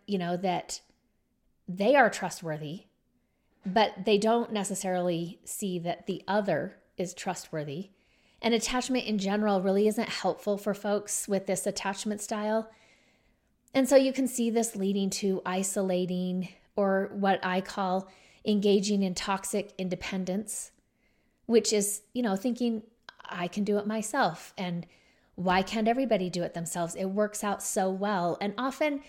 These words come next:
they can miss the fact, because they feel so maybe competent themselves at meeting their wants and needs,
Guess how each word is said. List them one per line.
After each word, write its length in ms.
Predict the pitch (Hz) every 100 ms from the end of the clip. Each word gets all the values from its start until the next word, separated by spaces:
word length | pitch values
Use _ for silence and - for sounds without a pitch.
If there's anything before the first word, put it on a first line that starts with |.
| - _ _ -
they 120 | 226
can 260 | 220 220
miss 200 | 208 220
the 160 | - 240
fact, 540 | - 175 160 220 -
because 440 | 208 202 - 254 247
they 140 | 247
feel 300 | 226 208 196
so 500 | 196 - 180 175 180 - _ _ _ _ _ _ _
maybe 280 | 214 233 262
competent 680 | 220 - 226 247 - 202 -
themselves 540 | 185 175 190 185 190
at 140 | 190 185
meeting 280 | 175 175
their 120 | 170 165
wants 340 | 160 160 -
and 140 | 170
needs, 520 | 185 220 160 165 -